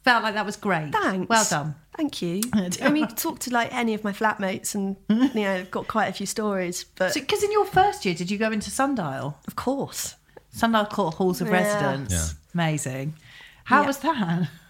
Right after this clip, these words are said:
Speaker 1: <laughs> Did you? Did you live?
Speaker 2: <laughs> It was, I lived, yeah. Um,
Speaker 1: <laughs>
Speaker 2: uh, bonkers.
Speaker 1: Yeah.
Speaker 2: Yeah. Um, but you have to do it, don't you? You have to have
Speaker 1: Oh,
Speaker 2: that
Speaker 1: yeah.
Speaker 2: experience. And I'm really glad I did.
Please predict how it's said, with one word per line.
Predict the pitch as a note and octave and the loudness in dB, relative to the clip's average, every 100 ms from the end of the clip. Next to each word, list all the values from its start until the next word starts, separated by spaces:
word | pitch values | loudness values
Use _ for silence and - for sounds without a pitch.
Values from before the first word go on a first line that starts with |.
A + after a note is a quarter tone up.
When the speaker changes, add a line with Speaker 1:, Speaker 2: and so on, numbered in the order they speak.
| _ - _ | _ -20 _
Speaker 1:
<laughs> | _ _ _ _ _ | _ _ _ _ _
Did | E4 F4 - | 2 2 2
you? | F#3 | 2
Did | F3 C4 D4 | 2 2 2
you | C4+ | 4
live? | C4 C#4 E4+ - - - | 4 4 2 0 -16 -8
Speaker 2:
<laughs> | |
It | A3+ | -4
was, | E3+ F#4 - | -2 -4 -2
I | A#3 B3+ | 0 2
lived, | A3 G#3 F#3+ E3 - | 0 -2 -4 -6 0
yeah. | A3 G#3 G3 - A#3+ | 0 0 -2 2 2
Um, | A#3+ A#3+ B3+ | 6 6 6
Speaker 1:
<laughs> | G#3+ - | 2 2
Speaker 2:
uh, | C4 B3 - - | 4 4 2 2
bonkers. | A#3 A#3 - F#3+ E3 - - - _ - | 2 2 -2 -4 -4 -6 -12 -16 _ -10
Speaker 1:
Yeah. | E3+ F3 E3 | -6 -2 0
Speaker 2:
Yeah. | G3+ F3 D#3 - _ F#3 | 2 0 -4 -8 _ 2
Um, | F#3+ F#3 F#3+ - _ _ | 2 0 -6 -12 _ _
but | A#3 A3+ | 4 4
you | |
have | G#3+ G#3 | -2 -2
to | G#3+ | -2
do | G#3 F3+ | -2 -2
it, | D#3+ - | -2 -4
don't | F3+ - | -4 -4
you? | A2 - _ - | -8 -10 _ -2
You | A#3 | 2
have | C4 A#3+ | 2 2
to | A3+ | 0
have | A3 | 0
Speaker 1:
Oh, | - | 0
Speaker 2:
that | - | -2
Speaker 1:
yeah. | |
Speaker 2:
experience. | D3+ A3 G3 F#3 - - - _ - | -4 -2 -2 -2 -4 -10 -18 _ 0
And | G3+ | 0
I'm | G3+ G3+ | 0 0
really | G#3+ G3+ | 0 0
glad | G3 F3+ | -2 -2
I | F3+ | -2
did. | F#3 F3+ | -2 -4